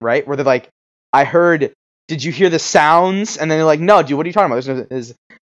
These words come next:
there's these sounds." And then they, like, go to, like, a sewer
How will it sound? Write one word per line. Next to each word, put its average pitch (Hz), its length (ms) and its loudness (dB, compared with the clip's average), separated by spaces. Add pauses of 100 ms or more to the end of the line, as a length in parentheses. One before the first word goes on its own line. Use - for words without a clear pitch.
(200)
there's 190 200 0
these 190 260 -2
sounds." 156 880 2
And 147 80 -2
then 147 120 -2
they, 143 120 2
like, 139 240 0
go 147 520 4 (420)
to, - 80 0
like, 143 140 2
a 131 60 -2
sewer 135 760 2